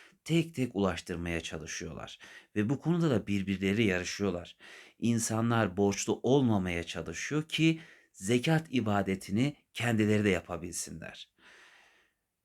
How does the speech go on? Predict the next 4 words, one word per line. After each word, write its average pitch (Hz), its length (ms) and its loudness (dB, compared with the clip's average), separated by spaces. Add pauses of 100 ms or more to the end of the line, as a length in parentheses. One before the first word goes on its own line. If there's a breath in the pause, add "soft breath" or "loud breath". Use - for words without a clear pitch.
(480)
Ve 160 200 6
insanlar 160 680 4
ellerinden 143 560 -2
geldiğince 135 760 2